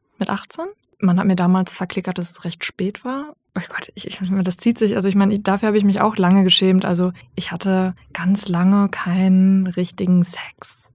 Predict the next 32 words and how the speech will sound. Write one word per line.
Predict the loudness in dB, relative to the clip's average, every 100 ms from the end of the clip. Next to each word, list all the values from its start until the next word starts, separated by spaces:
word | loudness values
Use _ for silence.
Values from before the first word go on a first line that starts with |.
| _
keinen | -12 -2 0
guten | 0 -2 -4
Sex, | -4 -4 -8
keinen | -4 -2
Spaß | -2 -8 -12 -10
beim | -10 -8
Sex. | -12 -16 -16 -12
Hab | -8 -2
mich | -2 0
lange | 0 2
nicht | 0 0
angefasst. | -4 -4 -8 -12 -16
Ich | -14
würd | -14 -8
sagen, | -6 -2 -4 -4
gehöre | -8 -4 -2
nicht | 0
immer | 2 0
noch | 0
so, | -4
also | -6 -4
ich, | -6 -8 -12
zu | -4
der | 0 0
Front, | -2 -2 0 0 -2
die |
das | -4
oft | -4 -6
macht, | -6 -4
aber | -2
einfach, | -2 -2 -4
weil | 0 0 0